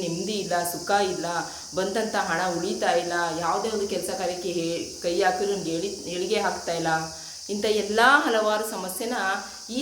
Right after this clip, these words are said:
ನನ್ನ, ನಿಮಗೆ ಲವಂಗ ತೋರಿಸ್ತಾ ಇದ್ದೀನಲ್ವಾ, ಈ ಲವಂಗದಲ್ಲಿ ಎರಡೇ ಎರಡು ಲವಂಗನ ತೆಗೆದುಕೊಂಡು ನೀವು ಯಾವ ರೀತಿ ಒಂದು ಕೆಲಸನ ಮಾಡೋದ್ರಿಂದ ನಿಮ್ಮ ಸಕಲ ಸಂಕಷ್ಟಗಳು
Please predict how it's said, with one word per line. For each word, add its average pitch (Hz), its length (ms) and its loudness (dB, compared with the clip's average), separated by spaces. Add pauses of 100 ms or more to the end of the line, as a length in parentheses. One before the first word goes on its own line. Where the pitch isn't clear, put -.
ನನ್ನ, 196 220 -2 (120)
ನಿಮಗೆ 190 260 -4
ಲವಂಗ 180 340 0
ತೋರಿಸ್ತಾ 185 280 -4
ಇದ್ದೀನಲ್ವಾ, 175 420 -2 (220)
ಈ 214 40 -2 (100)
ಲವಂಗದಲ್ಲಿ 175 640 -2 (520)
ಎರಡೇ 196 240 6 (160)
ಎರಡು 262 180 4 (100)
ಲವಂಗನ 190 460 0
ತೆಗೆದುಕೊಂಡು 180 520 -2 (100)
ನೀವು 175 240 -2 (240)
ಯಾವ 165 260 4 (140)
ರೀತಿ 254 220 0 (100)
ಒಂದು 175 140 -4 (100)
ಕೆಲಸನ 214 380 0 (120)
ಮಾಡೋದ್ರಿಂದ 170 560 0 (240)
ನಿಮ್ಮ 190 200 -4 (140)
ಸಕಲ 196 280 2 (160)
ಸಂಕಷ್ಟಗಳು 214 720 0